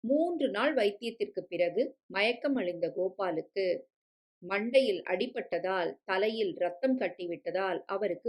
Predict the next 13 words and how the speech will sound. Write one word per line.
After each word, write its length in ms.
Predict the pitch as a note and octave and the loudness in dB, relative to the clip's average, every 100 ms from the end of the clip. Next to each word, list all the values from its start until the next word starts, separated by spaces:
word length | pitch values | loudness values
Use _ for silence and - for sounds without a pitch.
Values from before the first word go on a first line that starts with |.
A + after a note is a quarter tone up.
| F#3+ | -2
வலது 360 | F3 F#3 A3+ C4 | 0 0 -2 0
கையும் 460 | G#3 F3 G#3 F3+ | -2 -2 -6 -6
வலது 340 | D#3+ F3 G3 A3 | -4 -2 -2 -4
காலும் 420 | G3 E3 E3+ F#3 - | -4 -4 -6 -8 -16
செயல் 380 | - - A#3+ B3+ | -14 -4 -2 0
இழந்துவிட்டது. 680 | A3+ F3+ F#3 D#3 D#3 E3+ D#3 - _ _ _ _ _ _ - | 2 0 -2 -8 -10 -10 -12 -18 _ _ _ _ _ _ -4
ராதா 680 | F3 F3+ F#3 F#3+ E3+ - _ | 0 2 2 0 -2 -4 _
எவ்வளவு 600 | F3 F#3+ F#3+ A#3+ C#4 C4 | -2 -2 4 6 8 6
ஆறுதல் 440 | A3+ G#3+ A#3+ A#3+ G#3+ | 4 2 2 2 2
சொல்லியும் 540 | A3 G3 G3+ A3 A3 D#3+ | -2 -2 -2 -2 -4 -6
அவர் 340 | - F3 F3 E3+ | -6 -2 -2 -2
சமாதானம் 720 | - F3+ G3+ A#3 A3+ G3+ F#3 | -6 -6 -4 -4 -4 -4 -6
அடையவில்லை. 520 | E3 E3 E3+ D#3 D3 | -4 -2 -2 -4 -12